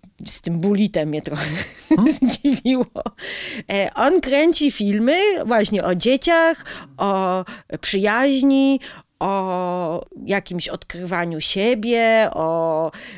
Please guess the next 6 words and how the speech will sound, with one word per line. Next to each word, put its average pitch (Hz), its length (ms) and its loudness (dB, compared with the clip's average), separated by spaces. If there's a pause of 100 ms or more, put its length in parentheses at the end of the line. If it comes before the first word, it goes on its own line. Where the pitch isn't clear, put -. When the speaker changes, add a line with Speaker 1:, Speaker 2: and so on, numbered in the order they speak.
(520)
Speaker 1:
o - 100 0
zwykłych 220 520 0
ludziach 240 460 2
w - 80 -8
niezwykłych 208 640 2
okolicznościach, 180 1120 -2